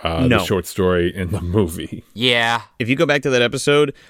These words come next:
Speaker 2: uh, we cover the fact that, like, King wanted his name removed from the movie at, at, like, all costs because it just had noth-, it wasn't his story, like, at all. Um, I'm not even really sure why the fuck they called it The Lawnmower Man.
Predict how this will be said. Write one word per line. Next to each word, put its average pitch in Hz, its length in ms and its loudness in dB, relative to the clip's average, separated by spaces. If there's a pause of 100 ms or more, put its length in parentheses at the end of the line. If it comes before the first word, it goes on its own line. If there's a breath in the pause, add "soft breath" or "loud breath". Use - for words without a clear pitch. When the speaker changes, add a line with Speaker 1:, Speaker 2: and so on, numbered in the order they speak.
(140 soft breath)
Speaker 2:
uh, 110 200 2
we 117 100 0
cover 127 260 -2
the 123 100 -4
fact 113 280 -2
that, 113 100 -8
like, 95 220 -4
King 135 520 -2
wanted 117 300 -2
his 104 160 -6
name 117 420 0
removed 143 760 0 (100)
from 175 520 0
the 170 100 0
movie 220 540 0 (200)
at, 139 220 2
at, 135 180 0
like, 127 220 2
all 139 180 4
costs - 600 -2
because 131 680 0
it 120 100 -2
just - 180 -8
had 117 180 0
noth-, 104 300 -2
it 107 200 -2
wasn't 101 580 -2
his 92 180 -6
story, 113 400 0
like, 98 180 -2
at 104 100 2
all. 107 380 -2
Um, 101 320 0
I'm 135 160 0
not 131 140 2
even 120 180 -2
really 131 180 2
sure 139 300 2
why 131 180 2
the 147 100 -4
fuck - 280 0
they 170 100 0
called 180 300 2
it 120 80 0
The 117 80 -2
Lawnmower 98 520 0
Man. 92 320 -2